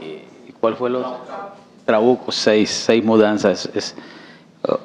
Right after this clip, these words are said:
más, eh, gracias a Dios se, se ganó por el espíritu de equipo, por, eh, la agresividad, la combatividad, el orden que se tuvo,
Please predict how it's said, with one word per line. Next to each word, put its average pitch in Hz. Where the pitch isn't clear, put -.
más, 107
eh, 101
gracias 123
a 131
Dios 147
se, 113
se -
ganó 120
por 101
el 87
espíritu 123
de 104
equipo, 135
por, 104
eh, 104
la 101
agresividad, 101
la 107
combatividad, 101
el 101
orden 113
que -
se 98
tuvo, 127